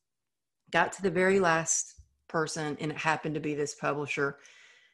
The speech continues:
He's like, "Oh, hey, great. Did, well, did you get me what you'd written?" And I looked at him and I said, "No." He goes, "Well, why?" I said, "I'm scared." He goes, "What are you scared of?" I said, "Well, I don't have a title yet." He said, "You know what?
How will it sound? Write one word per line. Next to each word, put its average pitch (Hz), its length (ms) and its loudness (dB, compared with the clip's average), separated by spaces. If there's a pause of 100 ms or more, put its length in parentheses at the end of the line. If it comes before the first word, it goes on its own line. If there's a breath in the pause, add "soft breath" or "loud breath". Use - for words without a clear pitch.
He's 190 80 -6
like, 208 140 -2
"Oh, 277 200 0
hey, 349 320 2
great. 269 600 -2
Did, 233 200 0
well, 220 260 2
did 202 180 -2
you 165 80 -4
get 180 200 0
me 190 100 0
what 185 240 0
you'd 190 200 2
written?" 247 420 0 (800 soft breath)
And 196 140 2
I 185 80 4
looked 202 300 2
at 208 200 4
him 214 200 2
and 175 100 -2
I 160 60 -6
said, 170 200 -8
"No." 202 800 -2
He 190 160 -2
goes, 180 720 -2
"Well, 175 280 -4
why?" 202 380 -6
I 170 60 -4
said, 175 300 0 (340 loud breath)
"I'm - 340 -16
scared." - 720 -4 (720)
He 180 80 -2
goes, 180 160 0
"What 226 160 2
are 269 40 0
you 262 100 0
scared 320 420 0
of?" 170 200 4
I 180 100 -4
said, 185 200 -4
"Well, 180 140 -4
I 147 80 -6
don't 175 240 -2
have 233 180 -2
a 240 40 -4
title 175 480 -2
yet." 170 220 -2
He 175 100 -6
said, - 180 -10
"You 208 60 -2
know 233 140 -2
what? 202 460 -2